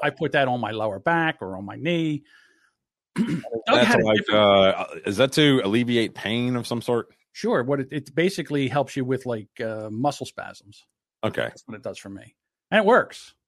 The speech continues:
Speaker 2: Do you
Speaker 1: It
Speaker 2: ever
Speaker 1: works
Speaker 2: put one
Speaker 1: for me.
Speaker 2: on your ding ding?
Speaker 1: No. Who
Speaker 2: Why
Speaker 1: would,
Speaker 2: not?
Speaker 1: I, you know, I, you know what? I never thought to put one on my ding ding or ding dong or ding.
Speaker 2: I'm not t-, saying to turn it up to ten. Just saying to crack it, crack it open and see what it does. Maybe if it makes your little thing jump.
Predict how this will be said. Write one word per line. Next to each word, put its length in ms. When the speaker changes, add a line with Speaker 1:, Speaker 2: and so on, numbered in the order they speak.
Speaker 2:
Do 100
you 80
Speaker 1:
It 40
Speaker 2:
ever 160
Speaker 1:
works 140
Speaker 2:
put 100
one 120
Speaker 1:
for 40
me. 40
Speaker 2:
on 100
your 140
ding 160
ding? 260
Speaker 1:
No. 380
Who 120
Speaker 2:
Why 60
Speaker 1:
would, 60
Speaker 2:
not? 100
Speaker 1:
I, 80
you 100
know, 100
I, 80
you 140
know 80
what? 160
I 60
never 500
thought 480
to 60
put 200
one 160
on 160
my 100
ding 300
ding 260
or 120
ding 300
dong 360
or 80
ding. 180
Speaker 2:
I'm 80
not 140
t-, 160
saying 260
to 80
turn 240
it 100
up 180
to 100
ten. 600
Just 160
saying 260
to 80
crack 300
it, 220
crack 260
it 80
open 300
and 100
see 140
what 100
it 80
does. 280
Maybe 260
if 100
it 40
makes 180
your 80
little 140
thing 200
jump. 240